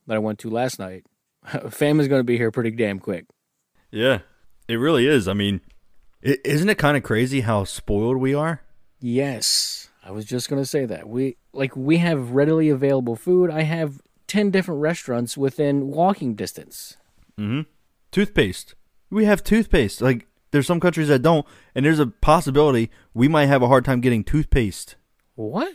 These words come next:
Speaker 1: Really?
Speaker 2: Well, I don't know. I mean, maybe.
Speaker 1: Supplies are going to run out. If people just consistently hoard stuff, supplies are gonna run out.
Speaker 2: If they shut down the states and stuff, they sh-, shut down the country,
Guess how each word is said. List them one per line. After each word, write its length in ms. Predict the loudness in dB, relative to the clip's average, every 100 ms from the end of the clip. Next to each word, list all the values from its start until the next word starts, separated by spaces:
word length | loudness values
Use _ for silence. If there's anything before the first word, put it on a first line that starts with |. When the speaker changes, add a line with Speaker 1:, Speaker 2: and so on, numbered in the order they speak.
| -8
Speaker 1:
Really? 460 | -2 0 0 -2 _ _ _ _ _
Speaker 2:
Well, 120 | -8 -2
I 120 | 0
don't 180 | 0 0
know. 80 |
I 80 | 0
mean, 320 | 0 0 -2 -8 _ _ _ _ _ _ _ -4
maybe. 460 | 2 4 4 0 -4 _ _
Speaker 1:
Supplies 540 | -4 0 4 4 4 2
are 40 |
going 240 | 0 0 0
to 120 | 0
run 200 | 0 0
out. 240 | -2 -6 -8
If 140 | -6
people 280 | -4 -4 -6
just 280 | -6 -12 -14 _
consistently 720 | -6 -6 -2 -2 0 -2 0
hoard 380 | -2 2 2 2
stuff, 480 | 0 0 0 -4 _ _ _ _
supplies 440 | -8 0 4 4 2
are 40 |
gonna 180 | 0 2
run 160 | 0
out. 180 | 0 -6 _ _ _ _
Speaker 2:
If 140 | -2 0
they 120 | -2
shut 440 | -2 -2 0 2
down 480 | 0 0 0 -2 -6 -12 _ _ _ -10
the 100 | -10
states 580 | -6 -2 0 -2 -6 -6
and 160 | -6
stuff, 300 | -4 -4 -2
they 100 | -4
sh-, 160 | -6 -6
shut 200 | -2 2
down 160 | 2 -2
the 60 |
country, 440 | -2 -2 -2 -4